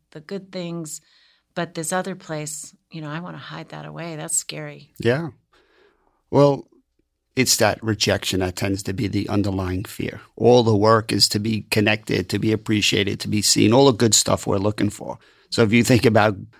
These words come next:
Speaker 2: times in your life when you want a, a date or you wanna be picked for the sports team or,
Speaker 1: Mm.
Speaker 2: right, w-, and you're not,
Speaker 1: Mm-hmm.
Speaker 2: right? That rejection feels bad,
Speaker 1: Mm-hmm.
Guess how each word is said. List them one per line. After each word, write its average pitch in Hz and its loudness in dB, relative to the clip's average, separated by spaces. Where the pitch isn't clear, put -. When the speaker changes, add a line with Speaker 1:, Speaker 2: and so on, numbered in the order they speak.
Speaker 2:
times 117 6
in 120 8
your 117 6
life 117 6
when 107 6
you 110 4
want 107 4
a, 113 -2
a 123 0
date 113 2
or 104 -2
you 104 -2
wanna 123 4
be 110 -2
picked - -6
for - -4
the 117 4
sports - 2
team 107 2
or, 107 -2
Speaker 1:
Mm. 190 -6
Speaker 2:
right, 127 4
w-, 127 0
and 131 6
you're 131 8
not, - 2
Speaker 1:
Mm-hmm. 156 -12
Speaker 2:
right? 120 0
That 135 2
rejection 139 2
feels 120 -2
bad, 113 -4
Speaker 1:
Mm-hmm. 151 -4